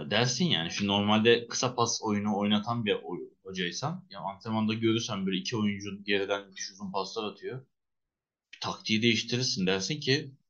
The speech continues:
topu kapınca daha açık oynayalım o zaman. Açılalım, sahayı genişletelim. İşte boşluklara koşun, ofsayttan yırtın. Ona göre çalıştırırsan, değerlendirirsin elindekini.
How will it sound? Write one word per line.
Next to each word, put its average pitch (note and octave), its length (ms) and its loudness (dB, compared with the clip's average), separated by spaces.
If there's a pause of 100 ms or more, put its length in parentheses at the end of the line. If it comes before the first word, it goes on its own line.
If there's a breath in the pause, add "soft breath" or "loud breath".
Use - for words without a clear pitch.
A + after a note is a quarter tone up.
(180)
topu A2+ 180 -8
kapınca B2+ 520 2
daha A#2 160 6
açık - 280 0
oynayalım F#2 380 2
o D#2+ 100 -6
zaman. E2 240 -8
Açılalım, F#2+ 540 -2
sahayı F#2+ 360 0
genişletelim. G2 720 -4 (640)
İşte - 160 -6
boşluklara G2+ 560 2
koşun, B2+ 320 0
ofsayttan F2+ 600 -2
yırtın. G2 440 -2 (340)
Ona D3 180 0
göre D3+ 200 4
çalıştırırsan, F#2 640 -2
değerlendirirsin G2+ 760 4
elindekini. D#2+ 500 -8